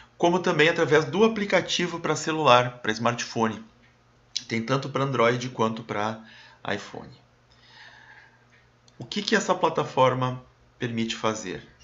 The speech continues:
Ela permite que o pro-, os professores possam maximizar o uso do seu tempo. Então, é fácil adicionar alunos,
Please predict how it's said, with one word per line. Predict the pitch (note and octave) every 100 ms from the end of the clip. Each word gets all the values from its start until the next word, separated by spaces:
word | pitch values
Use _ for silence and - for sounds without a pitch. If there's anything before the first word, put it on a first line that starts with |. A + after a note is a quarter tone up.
| -
Ela | G#2+ B2
permite | B2+ C3 A#2+ A#2+ -
que |
o | C3+
pro-, | B2+ B2+
os | A#2
professores | - A#2+ A2+ - B2+
possam | - A#2 A#2
maximizar | A#2+ C3+ - - C#3+ B2 A#2 A#2+
o | A2
uso | A2+ A2+ A2+
do |
seu | G#2+ - A2+
tempo. | F#2 E2 - _ _ _ - - -
Então, | A2+ - G2 -
é | A2
fácil | - C#3+ C#3+ - A2
adicionar | - G#2+ G2+
alunos, | F#2+ F#2+ G2+ G#2+ G#2+ -